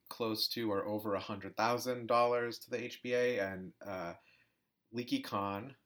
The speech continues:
uh, has donated well over a hundred thousand dollars to the H P A.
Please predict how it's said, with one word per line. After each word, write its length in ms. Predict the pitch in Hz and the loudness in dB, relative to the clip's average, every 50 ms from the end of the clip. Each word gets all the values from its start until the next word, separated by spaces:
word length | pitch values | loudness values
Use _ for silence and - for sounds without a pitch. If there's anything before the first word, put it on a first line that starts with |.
| _ - | _ -4
uh, 420 | 101 98 98 95 92 92 90 85 - - - | -2 0 0 0 0 0 0 -2 -2 -4 -8
has 200 | 110 110 104 - | -8 -8 -8 -6
donated 420 | - - 110 107 104 104 104 98 95 92 87 | -4 -4 -2 -2 -2 -2 -2 -4 -4 -6 -4
well 300 | 90 92 117 143 143 135 | -2 0 2 2 2 2
over 300 | 107 98 98 92 90 90 | 2 0 0 -2 -2 -4
a 60 | 90 | -4
hundred 380 | 87 - 101 98 98 101 95 - | -2 -4 -4 -6 -6 -8 -8 -6
thousand 460 | - - - 131 123 110 127 117 110 | -6 -4 -2 0 0 0 0 0 0
dollars 420 | 107 107 101 104 107 104 101 101 - | 0 2 2 4 2 2 0 -2 -6
to 80 | - | -6
the 140 | 104 104 - | -6 -6 -6
H 200 | 104 104 - - - | -6 -8 -10 -10 -8
P 140 | 110 101 | -4 -2
A. 300 | 98 95 92 90 92 90 | -2 0 -2 -2 -4 -6